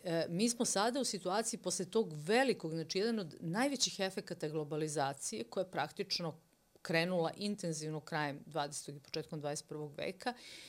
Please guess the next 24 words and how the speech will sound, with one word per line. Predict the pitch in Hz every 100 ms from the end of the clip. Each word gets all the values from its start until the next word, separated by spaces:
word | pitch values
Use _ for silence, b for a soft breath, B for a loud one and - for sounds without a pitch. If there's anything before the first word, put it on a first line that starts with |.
| B
jeste | 160 240 254 285
ta | - 262
neverovatna | 214 180 196 190 190 185 156 202 220 - 175
dostupnost | 156 156 151 - - 151 147 - - -
hrane, | 143 127 170 214
neverovatna | 170 160 151 160 165 185 156 -
mogućnost | 165 151 147 247 - 208 139
da | 151
se | -
upoznamo | 156 165 151 151 151 139 139 B B -
sa | -
različitim | 151 151 165 - 160
tradicijama | 156 143 147 202 - 233
i | 196
da |
mnogo | 202 208 208
toga | 208 185 202
konzumiramo. | - 233 214 202 190 180 170 - - B B B B B -
Ali | 185 240 302 -
ostajemo | 185 190 - 240 226
i | 175
dalje | 156 175 196
na | 185 185
površini. | 190 175 - - 214 -